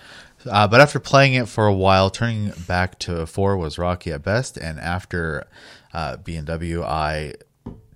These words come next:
did not have previous Civ installed for long, uh, mostly getting bored or frustrated, or rather, and frustrated,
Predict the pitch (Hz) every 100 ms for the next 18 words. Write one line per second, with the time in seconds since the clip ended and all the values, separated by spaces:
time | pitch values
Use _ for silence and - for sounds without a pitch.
0 | - 92 82 87 90 - 85 82 - 92
1 | 80 80 - 87 78 73 82 76 - 80
2 | 85 80 64 - - - - 80 76 92
3 | - 92 87 85 95 98 92 82 80 101
4 | 101 107 98 95 87 85 82 82 80 82
5 | - _ _ 85 82 82 80 80 76 78
6 | _ 87 90 82 - 65 - 76 71 73